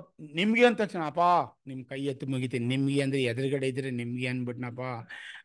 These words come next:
ಹ್ಮ್, ನಮ್ಗೆ ಅಂದ್ರೆ ಅಲ್ಲಿ ಹೇಳ್ದವ್ರಿಗೂ ಆಗೋಗ್ಬಿಡ್ತಿದ್ದೇನೋ" ಅಂತ ಅದು ಬೇರೆ ಭಯ ಇದೆ.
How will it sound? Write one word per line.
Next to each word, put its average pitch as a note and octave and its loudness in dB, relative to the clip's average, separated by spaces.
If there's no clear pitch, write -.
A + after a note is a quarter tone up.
ಹ್ಮ್, C#3+ 8
ನಮ್ಗೆ G3 10
ಅಂದ್ರೆ G3+ 10
ಅಲ್ಲಿ F3+ 8
ಹೇಳ್ದವ್ರಿಗೂ G#3+ 12
ಆಗೋಗ್ಬಿಡ್ತಿದ್ದೇನೋ" F#3+ 8
ಅಂತ A#3+ 2
ಅದು F3 4
ಬೇರೆ F#3 2
ಭಯ E3 0
ಇದೆ. C#3 -8